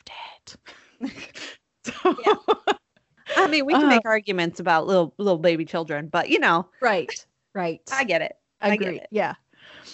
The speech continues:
Speaker 1: Um, so this, the fear starts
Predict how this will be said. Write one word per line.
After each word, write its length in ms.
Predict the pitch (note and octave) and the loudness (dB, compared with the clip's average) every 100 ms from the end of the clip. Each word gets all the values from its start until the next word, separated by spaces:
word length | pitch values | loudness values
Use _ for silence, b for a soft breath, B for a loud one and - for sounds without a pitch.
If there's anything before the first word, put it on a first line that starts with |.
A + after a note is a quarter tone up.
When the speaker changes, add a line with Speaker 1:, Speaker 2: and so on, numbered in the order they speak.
| B - | B -2
Speaker 1:
Um, 420 | C4 C#4 B3+ G#3+ - | 0 2 2 -2 -6
so 260 | - D4 A#3 - | -4 -4 -4 -8
this, 420 | G3+ G3+ C#4+ D4+ - | -4 0 0 -2 -8
the 180 | - C4 | 0 0
fear 480 | - - C4 F4 A3+ | 0 -2 4 4 4
starts 360 | - G#3+ - | 2 -2 -2